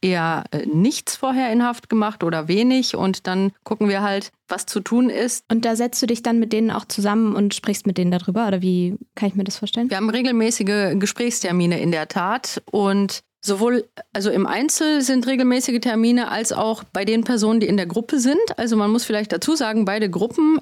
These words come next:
Speaker 1: in deren Leitungsteams ich bin, sowohl in der sozialtherapeutischen Anstalt als auch in der Ambulanz, die Gruppen finden zum Beispiel wöchentlich statt. Also definitiv,
Speaker 2: Mhm.
Speaker 1: ähm,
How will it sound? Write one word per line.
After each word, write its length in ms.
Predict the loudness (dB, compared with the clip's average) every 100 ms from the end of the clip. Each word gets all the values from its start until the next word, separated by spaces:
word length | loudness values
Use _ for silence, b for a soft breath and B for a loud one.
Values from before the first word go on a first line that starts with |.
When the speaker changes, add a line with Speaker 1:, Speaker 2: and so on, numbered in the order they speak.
| 2
Speaker 1:
in 120 | 0
deren 200 | 2 2
Leitungsteams 640 | 0 0 0 0 0 0 2
ich 180 | -2
bin, 200 | 0 2
sowohl 480 | 2 2 2 2 2
in 220 | 0 0 2
der 400 | 0 -2 -4 -2
sozialtherapeutischen 800 | -2 0 -2 -2 -2 -2 -2 -2
Anstalt 480 | -2 -2 -4 -4
als 180 | -4 -4
auch 120 | -2
in 80 | 0
der 100 | 0
Ambulanz, 460 | 2 2 0 -2 -2
die 100 | -2
Gruppen 280 | -2 0 -2
finden 460 | -2 -2 -2 -2
zum 140 | 0 -2
Beispiel 300 | 0 -2 0
wöchentlich 540 | -2 -2 -4 -4 -4
statt. 380 | -6 -6 -8 -10 -6
Also 480 | -2 0 2 2 0 -2
definitiv, 680 | -4 0 0 2 2 2 2
Speaker 2:
Mhm. 60 |
Speaker 1:
ähm, 360 | 0 0 -4